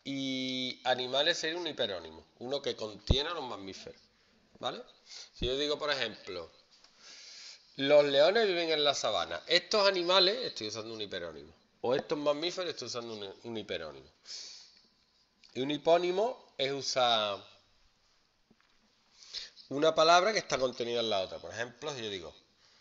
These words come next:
los mamíferos inundan la sabana. Y empiezo a usar palabras que están relacionadas. Leones, jirafas, elefantes.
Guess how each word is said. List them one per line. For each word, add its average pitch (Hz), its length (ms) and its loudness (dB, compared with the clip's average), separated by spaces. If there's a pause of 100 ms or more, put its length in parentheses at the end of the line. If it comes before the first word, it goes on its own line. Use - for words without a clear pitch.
(260)
los 113 300 -2
mamíferos 156 1000 -4 (2000)
inundan 117 580 -4
la 104 100 0
sabana. 69 460 -6 (2500)
Y 110 80 -6
empiezo 101 340 -8
a 101 40 -12
usar - 380 -4 (680)
palabras 78 360 -8
que 87 40 -8
están 87 220 -12
relacionadas. 87 560 -6 (520)
Leones, 95 840 -2
jirafas, 85 680 -4
elefantes. 76 920 -10